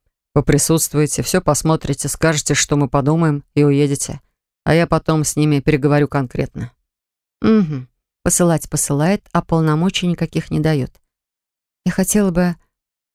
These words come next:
хотя бы примерно понимать, что требуется, на что рассчитывает наша компания от этого сотрудничества.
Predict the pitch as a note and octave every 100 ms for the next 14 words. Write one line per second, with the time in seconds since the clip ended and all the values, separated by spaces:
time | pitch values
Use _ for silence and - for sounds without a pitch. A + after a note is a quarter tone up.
0 | _ F#3 G3 - G#3+ G3 G#3 G#3+ F#3+ G3+
1 | G3 D#3+ - F3+ - G3+ F3 F3 F3 F3
2 | F3 F3+ E3+ - G#3+ F3 D3+ D#3 D3+ -
3 | D#3+ E3 D#3+ D3 D3 C#3+ D3 F3 E3 E3
4 | C#3+ - - -